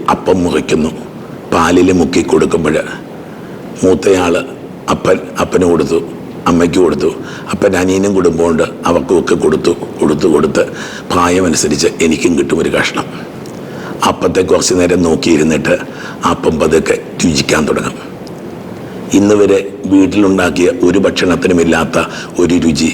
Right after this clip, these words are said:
ആ അപ്പത്തിന് എനിക്കെന്നും തോന്നിയിട്ടുണ്ട്. വർഷങ്ങൾ കഴിഞ്ഞിട്ട് ഇന്നും പെസഹ അപ്പത്തിന്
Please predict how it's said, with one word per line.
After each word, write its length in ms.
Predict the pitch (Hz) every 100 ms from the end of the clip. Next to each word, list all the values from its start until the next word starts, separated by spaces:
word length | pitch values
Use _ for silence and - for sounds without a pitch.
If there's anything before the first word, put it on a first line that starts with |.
| -
ആ 100 | 87
അപ്പത്തിന് 400 | 82 - 73 80
എനിക്കെന്നും 440 | 76 76 78 78 69
തോന്നിയിട്ടുണ്ട്. 560 | 69 64 64 - - - - - - - - - - - - - -
വർഷങ്ങൾ 400 | - - 104 98
കഴിഞ്ഞിട്ട് 380 | 95 90 90 87
ഇന്നും 420 | 85 90 90 - -
പെസഹ 340 | - 92 80
അപ്പത്തിന് 480 | 95 85 73 67 80